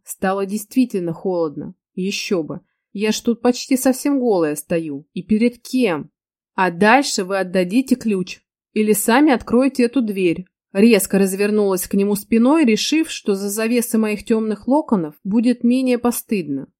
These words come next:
«А потом я уйду. Мне домой надо», пробормотала совсем тихо, озираясь по сторонам в поисках злосчастных чулков, которые требовалось срочно надеть.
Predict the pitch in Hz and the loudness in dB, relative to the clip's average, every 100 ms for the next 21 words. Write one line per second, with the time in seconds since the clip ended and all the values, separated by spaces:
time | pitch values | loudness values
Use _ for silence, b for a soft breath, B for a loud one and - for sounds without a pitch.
0 | _ _ 190 180 196 247 320 240 247 277 | _ _ -2 2 2 4 4 4 2 0
1 | 220 190 170 165 _ _ - 202 233 254 | 0 0 -2 -6 _ _ 0 4 6 6
2 | 254 202 170 156 143 143 - _ _ _ | 6 4 2 -2 -6 -10 -14 _ _ _
3 | 190 190 190 190 196 190 226 202 180 185 | -4 0 2 2 2 0 0 0 -2 -4
4 | - 190 180 262 294 - 175 170 185 190 | -4 -4 -4 -6 -4 -2 -4 -2 0 0
5 | 180 - - 185 180 190 269 262 - 240 | 0 -4 -6 -4 -2 0 0 0 -4 -2
6 | 277 - 220 202 190 - 233 - 214 - | -2 -2 -4 -2 -4 0 -2 0 -4 -2
7 | 240 226 185 160 190 185 185 175 196 240 | -2 0 -2 -2 -4 -2 -2 0 2 2
8 | 233 226 208 - 202 214 - 190 190 160 | 2 0 -4 -4 -4 -4 -4 -6 -6 -6
9 | 143 - | -8 -12